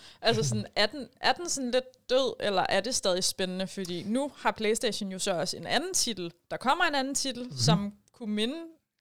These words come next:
Speaker 2: altså sådan visuelt om
Speaker 1: Mhm.
Speaker 2: Death Stranding. Den hedder
Speaker 1: Mhm.
Speaker 2: The Returnal.
Speaker 1: Jeps.
Speaker 2: Øhm, er det, har vi brug for flere spil i den genre? Er
Speaker 1: Øh,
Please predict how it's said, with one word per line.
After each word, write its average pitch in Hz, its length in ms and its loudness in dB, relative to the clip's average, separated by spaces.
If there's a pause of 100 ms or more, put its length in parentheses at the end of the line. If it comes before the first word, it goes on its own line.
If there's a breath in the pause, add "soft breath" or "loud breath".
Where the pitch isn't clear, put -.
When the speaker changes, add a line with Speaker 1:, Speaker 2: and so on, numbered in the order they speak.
(140)
Speaker 2:
altså 196 240 2
sådan 190 360 -6
visuelt 262 640 -2
om 202 160 -2
Speaker 1:
Mhm. 131 100 2
Speaker 2:
Death 147 160 6
Stranding. 262 580 -2
Den 220 80 -10
hedder 196 300 2
Speaker 1:
Mhm. 180 80 -8
Speaker 2:
The 175 160 -4 (100)
Returnal. 247 720 -6
Speaker 1:
Jeps. - 420 -6 (220 soft breath)
Speaker 2:
Øhm, 190 420 -2 (340)
er 220 100 -2
det, 320 200 -2 (280)
har 240 120 2
vi 190 180 -4 (100)
brug 320 220 0
for 339 100 -4
flere 277 400 -2
spil 277 380 -2
i 240 60 -8
den 254 180 -2
genre? 262 500 -6 (380)
Er 220 160 4
Speaker 1:
Øh, 208 60 2